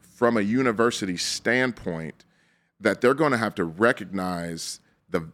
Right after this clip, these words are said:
the real value of the employees, right? And so the linebacker that you referenced, that's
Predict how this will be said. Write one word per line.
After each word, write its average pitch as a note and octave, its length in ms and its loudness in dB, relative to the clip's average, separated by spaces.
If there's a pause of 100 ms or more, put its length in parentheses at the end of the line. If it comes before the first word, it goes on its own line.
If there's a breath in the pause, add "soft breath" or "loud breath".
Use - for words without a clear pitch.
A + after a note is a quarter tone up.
(260)
the F#2+ 120 6
real G#2 540 2
value F#2 600 0
of E2 120 -6
the F2 100 -4
employees, E2+ 840 -6 (160)
right? G#2 280 0
And A2 120 -2
so A2 340 4 (320 soft breath)
the G#2 160 2
linebacker G#2+ 920 2
that - 220 -2
you G#2 80 0
referenced, G2 540 0
that's - 240 -2